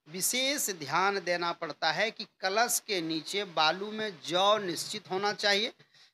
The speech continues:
जौ के साथ आप जो कलश में गंगाजल डालेंगे, उसमें पंचरत्न का होना अति आवश्यक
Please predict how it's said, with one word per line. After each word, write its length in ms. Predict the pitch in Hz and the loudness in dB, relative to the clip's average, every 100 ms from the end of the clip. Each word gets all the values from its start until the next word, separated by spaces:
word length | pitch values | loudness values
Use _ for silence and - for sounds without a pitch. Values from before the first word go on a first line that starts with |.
| _ - | _ 2
जौ 240 | 214 254 | 6 6
के 200 | 262 240 | 6 0
साथ 380 | 180 214 240 - | 4 6 6 6
आप 140 | 202 | 2
जो 220 | 180 233 - | 2 -4 -4
कलश 280 | 170 180 180 | 0 0 0
में 120 | 247 226 | -2 -4
गंगाजल 560 | 175 151 151 165 226 262 | 0 2 2 4 8 8
डालेंगे, 560 | 202 151 127 123 170 208 _ _ _ - | 8 4 0 -6 -6 -8 _ _ _ -6
उसमें 440 | 202 214 240 277 | -2 0 2 0
पंचरत्न 920 | - - 196 208 - 208 247 - 247 226 | 0 0 0 2 2 6 6 4 -4 2
का 240 | - 214 | 8 8
होना 420 | 170 180 196 208 | 8 4 2 2
अति 420 | 220 151 - 185 | 0 -4 -10 -2
आवश्यक 540 | 165 139 131 - 165 | 0 0 -2 -4 -4